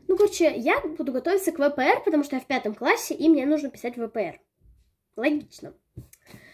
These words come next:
Так, дальше. Почистить телефон, то есть поменять обои, удалить ненужные приложения и так далее и тому подобное. Галерею почистить. Дальше.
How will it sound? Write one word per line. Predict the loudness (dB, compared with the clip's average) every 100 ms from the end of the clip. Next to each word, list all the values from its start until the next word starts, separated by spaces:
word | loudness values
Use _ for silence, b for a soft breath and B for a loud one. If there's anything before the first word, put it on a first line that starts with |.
| b b
Так, | -2 -2 0
дальше. | 0 0 -2 -14 -16 _ _ _ b b b b b _
Почистить | -2 4 6 4 0 -4
телефон, | 0 0 0 0
то | 0
есть | -2
поменять | 4 6 6 2
обои, | -2 0 2 2
удалить | 4 4 6
ненужные | 4 4 2 0
приложения | 0 -2 0 2 2 4 4 4 2 -2 -6 _ _ _ _ _ _
и | -8
так | -4 2
далее | 4 4
и |
тому | 0 -4
подобное. | -2 -2 -2 -8 -16 -16 b 2
Галерею | 4 4 4 2 2
почистить. | -2 -8 -10 -12 -12 -16 -16 -18 -20 -20 -14 -12 -12 -16 _ -18 -16 -16 -20 -20 -20 -12
Дальше. | -4 0 2 2 -2 -4 -4